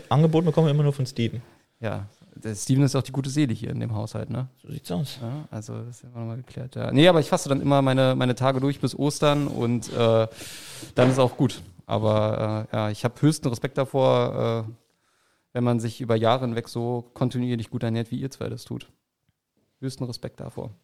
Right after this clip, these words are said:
Speaker 1: Ja gut, ich sündige auch schon mal. Ja, aber ich, seit, seit ein paar Jahren ist es schon wirklich intensiver, dass ich da wirklich mich viel
Speaker 2: Al-
Speaker 1: mehr beschäftige und so.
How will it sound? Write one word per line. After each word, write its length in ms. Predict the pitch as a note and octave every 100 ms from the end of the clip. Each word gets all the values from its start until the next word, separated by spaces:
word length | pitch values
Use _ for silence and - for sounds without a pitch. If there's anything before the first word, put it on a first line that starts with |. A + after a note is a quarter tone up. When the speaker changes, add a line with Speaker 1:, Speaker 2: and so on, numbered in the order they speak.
| _ _ _ _ _ -
Speaker 1:
Ja 60 | A#2+
gut, 240 | A#2+ A#2+
ich 80 | -
sündige 400 | A#2+ B2+ A#2+ A2+
auch 140 | G2+ B2
schon 180 | A2+
mal. 280 | G2+ G2+ G#2+ _ _ G#2+
Ja, 220 | A2+ A#2+
aber 420 | G#2 G#2+ G#2 G#2
ich, 120 | - - -
seit, 220 | - B2+
seit 220 | C3 B2+ B2+
ein 80 |
paar 160 | A#2 A#2
Jahren 260 | A2+ A2 A2
ist 80 |
es 80 | -
schon 260 | - A2 A2
wirklich 320 | G#2+ A2 - -
intensiver, 600 | C3 C#3 A#2 A2+ A2+ A#2
dass 160 | G#2 A2
ich 100 | G#2
da 240 | G#2 G2+
wirklich 240 | G2+ G2+
mich 180 | G#2+ G#2
viel 140 | - A2
Speaker 2:
Al- 60 |
Speaker 1:
mehr 180 | A2 G2
beschäftige 500 | A2 F#2+ - G2+ F2+ F2
und 160 | A#2
so. 160 | G#2